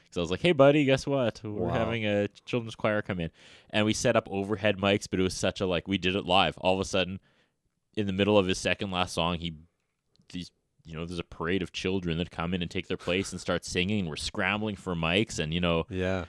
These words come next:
Speaker 1: it was, you, you, like I said, you hit it or you don't, and we, we didn't get their mics up in time to get, like, the very first verse they sang, but it was just, it was complete chaos. Like, "Okay, what are we doing now? All right." And, you
Speaker 2: Yeah.
Speaker 1: know,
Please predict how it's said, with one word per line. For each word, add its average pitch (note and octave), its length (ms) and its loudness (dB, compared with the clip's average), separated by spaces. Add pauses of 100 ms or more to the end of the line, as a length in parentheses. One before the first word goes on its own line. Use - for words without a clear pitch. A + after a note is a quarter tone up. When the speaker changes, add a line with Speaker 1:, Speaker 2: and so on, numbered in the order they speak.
(120)
Speaker 1:
it - 120 0
was, G2+ 280 6
you, G2+ 240 0
you, G#2 200 -2 (140)
like F#2+ 140 -4
I G#2+ 40 0
said, C3+ 220 2
you G2 80 4
hit A#2+ 180 4
it A#2 100 2
or A#2+ 80 6
you A#2 140 6
don't, A2+ 360 6
and F2+ 100 -4
we, F#2 240 0 (400)
we F#2 80 -8
didn't A#2+ 240 0
get G#2+ 160 0
their G#2+ 100 -4
mics G2 360 -8
up - 180 -6 (100)
in G2 140 -8
time F2+ 300 -2
to F2+ 80 -12
get, F#2+ 140 -2
like, F#2 140 -4
the A2 80 -2
very A2 280 4
first A2 340 2
verse F#2+ 360 0
they A2 140 2
sang, G2+ 320 2
but G2+ 100 0
it F#2+ 40 2
was G2 120 2
just, G#2 200 -4
it G2+ 40 -2
was G#2+ 120 -2
complete A2+ 340 -2
chaos. G#2 400 2
Like, F#2 140 0
"Okay, G#2+ 200 2
what G2 140 2
are A#2 40 4
we B2 80 4
doing C3+ 180 2
now? C#3 200 2
All B2 80 2
right." G#2+ 320 4
And, F2+ 220 0
you G2 60 4
Speaker 2:
Yeah. G#2 80 6
Speaker 1:
know, G2 140 4